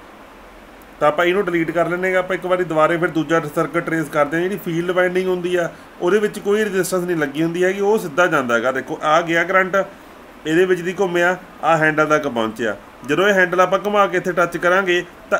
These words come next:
ਇੱਥੋਂ ਹੀ ਸਾਡੇ ਕੋਲੇ ਆਹ ਦੇਖੋ ਆਹ ਤਾਰ ਜਿਹੜੀ ਜਾ ਰਹੀ ਹੈ ਬਿਨਾਂ ਕਿਸੇ ਰੈਜ਼ਿਸਟੈਂਸ ਦੇ, ਇਹਦੇ ਵਿੱਚ ਦੀ ਘੁੰਮਦੀ ਹੋਈ, ਆਹ ਦੇਖੋ ਫੀਲਡ ਵਾਈਂਡਿੰਗ ਨੂੰ ਚਲੀ ਗਈ।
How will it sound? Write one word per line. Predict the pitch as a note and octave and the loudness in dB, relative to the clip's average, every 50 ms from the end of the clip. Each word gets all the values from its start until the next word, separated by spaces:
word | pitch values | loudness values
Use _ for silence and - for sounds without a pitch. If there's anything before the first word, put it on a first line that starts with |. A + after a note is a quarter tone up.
| - - | 0 0
ਇੱਥੋਂ | G3 F#3 F#3+ - G#3+ A3 | -2 -2 0 -2 -2 -2
ਹੀ | G#3 | 0
ਸਾਡੇ | F#3+ F#3 E3+ E3+ G3 | 2 0 2 2 0
ਕੋਲੇ | - F#3+ F#3+ G3 | 0 0 0 2
ਆਹ | G3 F#3+ | 4 4
ਦੇਖੋ | F#3 F#3 E3 - E3+ F#3 | 4 2 0 2 2 0
ਆਹ | F3+ D#3+ | 2 2
ਤਾਰ | - F#3 F3 F3 F3 E3+ | 4 4 6 6 6 4
ਜਿਹੜੀ | F3+ F#3 G3+ | 2 -2 0
ਜਾ | F3+ F#3 E3+ E3+ | 2 4 4 4
ਰਹੀ | E3+ F#3 | 4 4
ਹੈ | F#3+ | 0
ਬਿਨਾਂ | E3 D3 E3+ E3 E3+ F3 F3 | 0 0 0 2 2 2 2
ਕਿਸੇ | D#3 F3 D#3+ F3 F3 | 2 0 0 0 0
ਰੈਜ਼ਿਸਟੈਂਸ | E3+ D#3+ D#3+ D3 - - E3 D#3 D3 | 0 0 -2 -2 -2 -2 -4 -4 -2
ਦੇ, | C#3 D#3 D3+ C#3 - - - - - - - | -2 -4 -4 -6 -8 -16 -20 -20 -16 -8 -4
ਇਹਦੇ | E3 E3+ G3 G3+ | 0 2 2 2
ਵਿੱਚ | F#3+ G3+ E3 | 2 0 -4
ਦੀ | D#3+ F3 F#3+ F3 G#3 | -6 -8 -4 0 0
ਘੁੰਮਦੀ | G3+ F#3+ F3+ E3+ F3 E3+ | 0 0 0 -2 0 2
ਹੋਈ, | D#3+ D#3 D3+ C#3+ - - - - - - | 2 0 0 -4 -8 -16 -20 -14 -6 0
ਆਹ | D3 D3+ D#3+ | 2 2 2
ਦੇਖੋ | D3 D3 C#3+ D#3+ D3 | 2 0 -2 -2 -4
ਫੀਲਡ | D3+ D3 C#3+ C3+ C#3 | -4 -4 -2 -2 -2
ਵਾਈਂਡਿੰਗ | C3+ B2+ B2 A#2+ A#2+ A#2 A#2 | 0 0 -2 -2 -2 -4 -6
ਨੂੰ | A2+ A2 | -6 -6
ਚਲੀ | A2 F#2+ F2+ F2 E2 | -8 -8 -8 -8 -10
ਗਈ। | E2 | -10